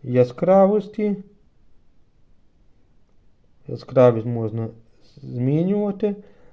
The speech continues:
Також можна від-, відтінок змінювати, можна зробити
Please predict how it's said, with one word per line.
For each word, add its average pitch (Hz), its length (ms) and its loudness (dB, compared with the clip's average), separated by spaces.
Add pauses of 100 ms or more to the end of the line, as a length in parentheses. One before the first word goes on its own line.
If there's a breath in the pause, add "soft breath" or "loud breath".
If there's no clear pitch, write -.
(120)
Також 127 360 2
можна 123 300 -2
від-, 113 360 -14
відтінок 147 640 0
змінювати, 202 760 -2
можна 143 340 -4
зробити 127 640 -6